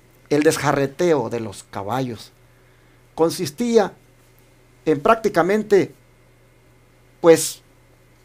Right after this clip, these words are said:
quitar un ligamento que había en el tobillo del caballo y que ya lo hacía inútil para la guerra. Así que el Señor lo que quería era que confiaran en Él,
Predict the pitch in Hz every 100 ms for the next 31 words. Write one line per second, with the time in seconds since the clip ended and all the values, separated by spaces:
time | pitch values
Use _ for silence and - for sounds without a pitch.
0 | _ 196 - 226 247 240 233 185 170 247
1 | 247 - 117 _ _ _ _ _ _ _
2 | _ - 165 143 156 254 131 90 _ _
3 | _ _ _ _ _ - 170 165 143 151
4 | 226 170 123 113 113 107 95 - - _
5 | _ _ _ _ _ _ - 143 131 131
6 | 147 123 - 135 117 107 110 120 107 -
7 | 101 98 98 92 95 - - _ _ _
8 | _ _ _ _ _ _ _ 110 101 165
9 | 156 160 151 151 151 143 127 170 165 143
10 | 135 135 151 151 139 147 131 - _ _
11 | _ 160 151 135 117 170 175 170 170 185
12 | 156 113